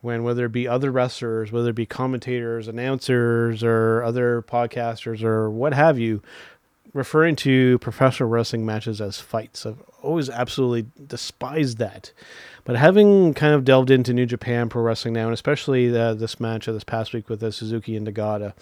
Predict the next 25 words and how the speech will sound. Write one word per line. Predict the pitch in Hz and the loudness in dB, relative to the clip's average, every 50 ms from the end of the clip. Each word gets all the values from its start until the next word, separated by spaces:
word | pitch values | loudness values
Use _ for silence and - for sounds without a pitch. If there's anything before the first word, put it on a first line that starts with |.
| - - - - - - - - - - _ - - _ - | -20 -20 -20 -20 -20 -20 -20 -20 -20 -20 _ -20 -20 _ 0
I'm | 156 170 208 220 220 214 214 208 202 196 196 190 190 185 185 180 175 175 170 151 | 4 6 6 8 6 6 6 4 4 4 4 4 4 4 2 2 2 2 0 0
feeling | - 165 165 165 165 | 0 0 2 4 4
like | 160 151 135 - | 4 2 2 2
I'm | 147 131 | 0 0
starting | - - 156 147 139 | 2 2 2 2 2
to | 135 | 0
pivot | - - - 156 156 151 135 | -2 0 0 2 4 4 4
on | 120 117 117 117 | 4 2 0 0
this, | 120 117 113 - - - | -2 -2 -4 -4 -2 0
uh, | 120 117 110 113 113 - | 0 2 0 0 -2 -2
idea | 113 113 110 107 117 117 117 117 | -2 -2 -2 0 0 0 0 0
here, | 110 110 107 110 | -2 -4 -6 -8
Carl. | - - 117 110 110 110 113 - _ - - - - - _ - | -8 -8 -6 -4 -2 -2 -4 -4 _ -18 -20 -20 -20 -20 _ -6
And | 123 | -4
I'm | 127 127 | -4 -2
thinking | - - 165 160 - 160 143 139 131 | -2 -4 -4 -4 -2 0 0 2 2
that | 127 123 120 120 117 117 117 - _ _ _ _ _ _ _ _ 131 120 | 2 4 4 4 2 2 0 -4 _ _ _ _ _ _ _ _ -8 -2
going | 127 135 160 202 220 | 2 2 4 4 2
for | - - 143 | 2 2 2
more | 131 131 127 | 2 4 2
of | 123 117 | 2 2
a | 123 120 117 | 0 -2 -2
fight-like | - - - 131 135 147 135 135 131 127 | -2 -2 0 2 2 2 2 0 0 0
feel, | - - - 123 123 135 151 175 | -2 -4 -2 0 2 2 2 2
especially, | 139 - - - 143 151 - - - 170 165 165 160 151 139 120 113 | -2 -6 -4 -2 -2 -2 -2 -4 -4 -2 0 2 2 2 0 0 -2